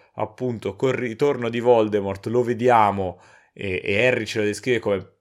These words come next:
per la prima volta lo vedeva potente, e aveva un'aura quando è entrato da Barty Crouch Junior, e faceva paura quasi anche a Harry. E quindi dice, "Ah, posso capire,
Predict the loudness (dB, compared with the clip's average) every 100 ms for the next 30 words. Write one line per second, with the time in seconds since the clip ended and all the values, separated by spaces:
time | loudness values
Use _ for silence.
0 | _ _ -4 0 0 0 0 0 0 -2
1 | 0 0 -2 -2 -8 -2 0 0 -4 -8
2 | -4 -4 -4 -12 -12 -4 -2 0 0 -2
3 | 0 2 4 4 0 -2 -4 -4 -6 -2
4 | -2 0 -2 -2 0 -2 -2 -8 -2 -4
5 | -4 -10 -6 -4 -2 -4 -4 -14 -20 _
6 | -6 -2 -2 -4 -6 -6 -2 -2 2 2
7 | 4 2 2 0 0 0 -2 -2 0 2
8 | 4 2 0 -6 -6 _ _ _ _ _
9 | _ _ 0 2 2 -2 -2 -2 -2 -2
10 | -6 -8 -8 -6 -6 -2 2 4 4